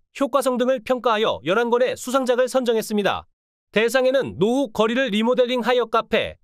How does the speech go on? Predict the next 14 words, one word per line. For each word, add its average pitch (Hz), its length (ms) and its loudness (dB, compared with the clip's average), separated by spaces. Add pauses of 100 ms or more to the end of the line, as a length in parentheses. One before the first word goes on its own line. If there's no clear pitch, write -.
맛집 190 340 -2
등 262 220 -2
청년 269 400 0
거리로 226 400 0
조성하여 247 580 0
활력을 262 320 0
찾자는 254 400 0
내용의 220 340 2
이천삼십 233 600 -2
청년 254 320 0
인구 208 320 0
유출 202 300 -2
멈춰가 - 1120 -2
선정됐습니다. 220 840 -2